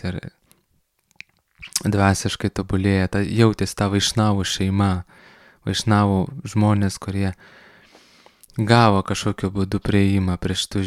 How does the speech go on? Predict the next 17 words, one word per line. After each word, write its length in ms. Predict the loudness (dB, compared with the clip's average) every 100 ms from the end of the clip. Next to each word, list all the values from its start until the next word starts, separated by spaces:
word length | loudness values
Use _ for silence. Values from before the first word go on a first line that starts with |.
| -2
žinių, 240 | -2 -2 -2
prie 140 | -4 -4
proceso, 640 | -4 -4 -4 -4 -4 -4 -4 -8 _ _ _ -10
švenčia, 680 | -4 2 2 2 0 -6 -6
šlovina. 680 | -6 0 0 2 0 -2 -6 -12 -20 -20 -20 -20 _ -8
Ir 280 | -2 -2 -2 -4
tai 140 | 0 2
yra 100 | 2 0
tikrieji 320 | 0 2 2
nauji 320 | 2 2 0
metai, 460 | 0 0 -2 -6 -6
tai 140 | -2
yra 120 | -2 -2 -6 _ -20 -8
dvasiniai 640 | 0 4 4 2 0 0
nauji 300 | 0 -2 -2 -4
metai. 460 | -6 -8 -10 -12 -14 _ _ _ _ _ _ _ _
Ta 240 | 0 2